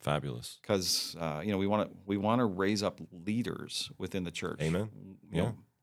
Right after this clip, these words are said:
Speaker 2: people
Speaker 1: Brothers
Speaker 2: who
Speaker 1: and sisters,
Speaker 2: Yeah,
Speaker 1: right?
Speaker 2: people who
Speaker 1: Yeah.
Speaker 2: mentor and
Speaker 1: <laughs>
Speaker 2: care for and lead others, so, and impact our churches. So,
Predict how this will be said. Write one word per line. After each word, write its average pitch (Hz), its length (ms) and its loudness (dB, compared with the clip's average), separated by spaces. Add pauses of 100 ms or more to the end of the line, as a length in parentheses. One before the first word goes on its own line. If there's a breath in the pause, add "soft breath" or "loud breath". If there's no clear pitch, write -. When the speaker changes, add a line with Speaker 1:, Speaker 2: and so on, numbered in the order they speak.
(260)
Speaker 2:
people 107 140 -14
Speaker 1:
Brothers 98 220 10
Speaker 2:
who - 40 0
Speaker 1:
and 104 220 6
sisters, 127 340 2
Speaker 2:
Yeah, 156 80 10
Speaker 1:
right? 123 80 6
Speaker 2:
people 123 160 8
who 123 60 10
Speaker 1:
Yeah. 104 60 8
Speaker 2:
mentor 113 440 6
and 82 260 2
Speaker 1:
<laughs> - 300 -2
Speaker 2:
care 113 160 10
for 117 260 6
and 87 120 2
lead 92 160 0
others, 107 320 -2
so, 78 260 -2 (400 soft breath)
and 101 120 8
impact 98 320 6
our 73 80 -2
churches. - 360 -4
So, 80 280 2